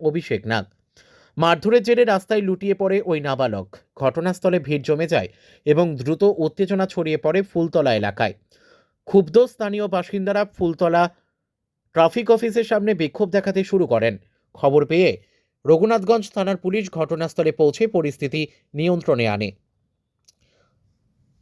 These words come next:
আহত কিশোরকে দ্রুত উদ্ধার করে জঙ্গিপুর মহকুমা হাসপাতালে ভর্তি করা হয়।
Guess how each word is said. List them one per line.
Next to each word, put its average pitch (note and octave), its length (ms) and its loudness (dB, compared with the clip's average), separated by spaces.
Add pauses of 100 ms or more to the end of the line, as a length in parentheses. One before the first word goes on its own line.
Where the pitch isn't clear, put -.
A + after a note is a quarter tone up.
(640)
আহত F#3+ 320 4
কিশোরকে A#3 520 2
দ্রুত G3 260 0
উদ্ধার F#3+ 480 0
করে C#3+ 280 -2 (880)
জঙ্গিপুর G#3+ 440 2
মহকুমা G#3 460 0
হাসপাতালে G3+ 520 -2
ভর্তি E3 280 -6
করা A2+ 200 0
হয়। G#2+ 220 -2